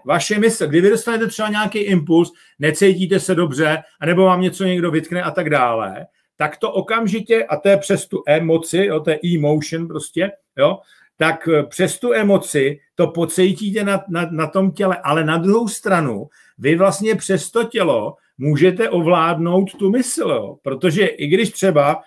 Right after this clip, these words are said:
vás někdo někde jako sejme, seřve a tak dále, ale vy když řeknete: "Ne, prostě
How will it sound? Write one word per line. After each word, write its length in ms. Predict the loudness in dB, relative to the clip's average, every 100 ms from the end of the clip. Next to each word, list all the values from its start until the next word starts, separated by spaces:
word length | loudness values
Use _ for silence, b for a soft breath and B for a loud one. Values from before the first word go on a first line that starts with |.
| B _ 0
vás 240 | 0 2
někdo 280 | 0 0 0
někde 440 | 0 2 2 2 -2
jako 240 | -4 -4
sejme, 420 | -2 -2 0 0
seřve 380 | -2 -2 -2 -2
a 80 | -2
tak 220 | 0 2
dále, 460 | 2 2 0 -4 -12 b b
ale 240 | -2 0 2
vy 80 |
když 240 | 4 2 0
řeknete: 400 | -2 -2 -2 -2
"Ne, 180 | -2 -2
prostě 360 | -8 -4 -2